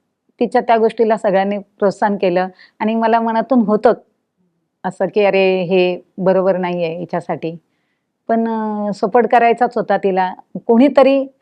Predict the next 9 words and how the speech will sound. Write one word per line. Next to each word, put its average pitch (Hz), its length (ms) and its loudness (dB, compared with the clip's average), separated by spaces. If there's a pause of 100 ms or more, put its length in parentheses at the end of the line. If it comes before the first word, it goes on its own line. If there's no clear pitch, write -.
(140)
सुरुवात 262 340 6
केली 254 300 4
पाहिजे. 175 400 -2 (480)
मग 214 80 -4
त्या 233 160 2
सुरुवातीला 202 480 0
मी 185 180 -6
तिला 165 160 -4
सपोर्ट 160 340 -14